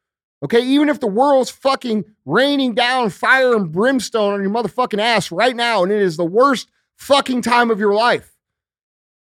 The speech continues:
in thirty to fucking ninety days, if you fucking keep it moving and watch what you eat, drink water, read the right shit, keep it moving, you're gonna be ten times better because, dude, if you could get better in the times that would destroy other people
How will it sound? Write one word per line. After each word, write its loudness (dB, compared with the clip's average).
in 0
thirty 4
to -8
fucking -2
ninety -2
days, 4
if -10
you -4
fucking -6
keep -4
it -6
moving 0
and -2
watch -2
what -8
you -18
eat, -6
drink -2
water, 2
read -2
the -4
right 2
shit, -6
keep -8
it -6
moving, 2
you're 2
gonna 4
be 0
ten 2
times 0
better 4
because, -2
dude, 2
if -4
you 0
could -6
get -4
better 2
in 0
the -2
times -4
that -4
would 0
destroy 2
other 2
people -6